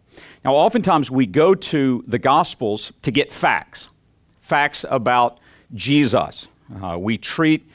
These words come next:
uh, these Gospels as though they're biographies of Jesus. In fact, when I was in seminary, the course that I took, uh, over the Gospels was called The Life and Teachings of Jesus. And it was about learning, uh, facts from his life and the teachings that are found in there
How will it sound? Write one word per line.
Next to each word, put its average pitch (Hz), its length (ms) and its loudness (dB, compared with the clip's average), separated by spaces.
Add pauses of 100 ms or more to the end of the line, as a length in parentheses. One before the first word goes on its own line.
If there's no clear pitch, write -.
(280)
uh, 104 220 0
these 107 220 -4
Gospels 147 500 0
as 98 80 -2
though 127 140 2
they're 120 160 0
biographies 131 760 0
of 120 120 -4
Jesus. 160 460 -2
In 101 100 -4
fact, 143 340 -2
when 107 300 -4 (200)
I 139 120 2
was 175 160 2
in 123 100 0
seminary, 143 420 0
the 110 80 -2
course 147 360 -2
that 135 100 2
I 127 80 4
took, 143 380 -2 (120)
uh, 110 220 0
over 160 260 2
the 131 60 2
Gospels 123 540 0
was 123 120 -8
called 127 300 -2
The 113 60 0
Life 139 480 0
and 139 160 -2
Teachings 151 440 -4
of 117 120 -2
Jesus. 120 480 -2 (340)
And 113 100 -2
it 127 40 2
was 123 120 -2
about 127 240 2
learning, 143 440 2 (280)
uh, 175 140 2
facts 170 460 0
from 127 480 0
his 165 320 -2
life 120 500 0
and 127 220 0
the 107 40 2
teachings 190 680 -4
that 123 200 2
are 120 140 0
found 139 340 0
in 143 200 0
there 180 280 2